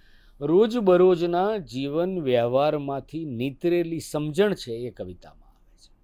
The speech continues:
એ કવિતા સ્વરૂપે આવે છે. એમના સમયમાં વ્યક્ત થયેલો આ શબ્દ કાવ્ય કલાના ધોરણો મુજબ તપાસો તો બહુ અઘરી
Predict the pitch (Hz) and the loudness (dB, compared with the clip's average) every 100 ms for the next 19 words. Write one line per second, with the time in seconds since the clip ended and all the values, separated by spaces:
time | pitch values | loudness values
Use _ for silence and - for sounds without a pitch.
0 | _ _ - _ _ _ _ _ _ _ | _ _ -20 _ _ _ _ _ _ _
1 | - _ _ _ - 147 180 180 185 170 | -20 _ _ _ -16 -6 -2 0 2 0
2 | - 190 214 143 104 85 87 - _ _ | 2 0 0 -2 -8 -12 -20 -20 _ _
3 | - _ - _ _ _ _ - _ _ | -20 _ -20 _ _ _ _ -20 _ _
4 | _ _ _ _ _ _ _ - - _ | _ _ _ _ _ _ _ -20 -20 _
5 | _ - - 147 151 170 196 185 156 170 | _ -20 -14 -6 -2 2 2 2 0 2
6 | 185 185 202 175 135 156 - - 196 - | 2 2 2 0 -2 -2 -4 -6 -6 -2
7 | 156 185 196 196 180 160 - 247 208 131 | 0 2 2 6 6 6 6 4 4 -4
8 | 98 - _ - - _ - - _ - | -8 -10 _ -20 -20 _ -20 -20 _ -20
9 | - - _ - _ _ - _ _ _ | -20 -20 _ -20 _ _ -20 _ _ _
10 | _ _ - _ - 151 147 160 190 185 | _ _ -20 _ -2 0 2 2 2 4
11 | 165 165 180 180 190 170 135 139 156 175 | 4 4 4 4 0 0 -2 -2 0 0
12 | 170 160 185 - 151 160 170 156 175 175 | -2 0 -2 0 -2 0 0 -2 -4 -4
13 | 156 151 185 165 127 151 175 170 - | -2 2 4 4 2 0 0 -2 -6